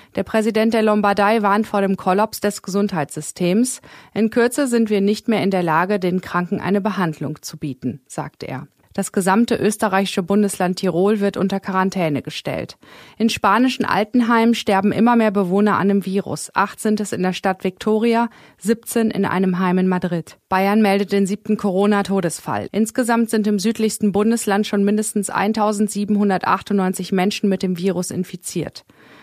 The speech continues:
Das Landratsamt Tirschenreuth tut das einzig Vernünftige und verhängt als erste Behörde eine Ausgangssperre.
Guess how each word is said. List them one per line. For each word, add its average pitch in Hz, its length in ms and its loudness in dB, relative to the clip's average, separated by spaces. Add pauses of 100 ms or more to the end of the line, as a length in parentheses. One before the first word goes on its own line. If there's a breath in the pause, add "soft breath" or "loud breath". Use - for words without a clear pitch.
(220 loud breath)
Das 196 180 0
Landratsamt 208 800 2
Tirschenreuth 208 720 0
tut - 200 -4
das 185 120 -4
einzig 196 320 0
Vernünftige 202 520 2
und 170 180 0
verhängt 196 420 0
als - 160 -2
erste 180 320 -2
Behörde 185 420 2
eine 196 260 2
Ausgangssperre. 156 840 -4